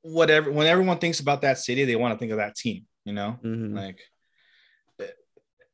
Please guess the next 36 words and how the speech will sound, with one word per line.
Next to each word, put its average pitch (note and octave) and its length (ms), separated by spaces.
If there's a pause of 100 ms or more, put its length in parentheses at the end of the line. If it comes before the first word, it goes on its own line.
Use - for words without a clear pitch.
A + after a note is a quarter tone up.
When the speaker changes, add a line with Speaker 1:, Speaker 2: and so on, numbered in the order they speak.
(440)
Speaker 1:
does B2+ 140
that C#3 120
make B2+ 120
sense? B2 320
Like, G#2 320 (180)
when - 160
Speaker 2:
Yeah, - 60
Speaker 1:
I - 20
Speaker 2:
I C#3 40
Speaker 1:
think D3+ 100
of E3+ 80
Los F3+ 100
Speaker 2:
agree D#3+ 40
with C#3 40
you. B2 60
Speaker 1:
Angeles, A2+ 400
I, G#2+ 100 (180)
I, A#2 100
you A2+ 100
know, G#2+ 360 (480)
I'm A#2 100
pretty B2+ 160
sure G#2+ 680 (1400)
Clippers B2 340
play A2 420
so - 120
that G#2 260
way G#2 120
they G#2+ 80
can G#2+ 160
beat G#2+ 180
them, G#2+ 220
so G#2+ 100
that G2+ 80
everyone G2+ 260
realizes G#2 540